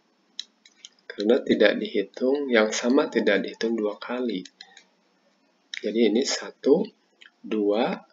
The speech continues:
empat. Jadi tiga faktor. Kemudian lima. Lima adalah satu dikali lima. Hanya dua faktor saja.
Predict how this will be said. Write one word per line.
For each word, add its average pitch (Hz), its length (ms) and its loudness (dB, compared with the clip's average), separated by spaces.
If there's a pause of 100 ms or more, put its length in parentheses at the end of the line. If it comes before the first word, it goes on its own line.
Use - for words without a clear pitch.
(300)
empat. 98 560 -8
Jadi 104 240 0
tiga 117 400 -6
faktor. 101 480 -2 (640)
Kemudian 123 320 2
lima. 131 480 4 (640)
Lima 113 400 -4
adalah 113 400 0 (720)
satu 131 880 0
dikali 120 640 -2 (1300)
lima. 131 320 4 (400)
Hanya 143 400 0
dua - 320 -10
faktor 107 560 -6
saja. 98 560 -8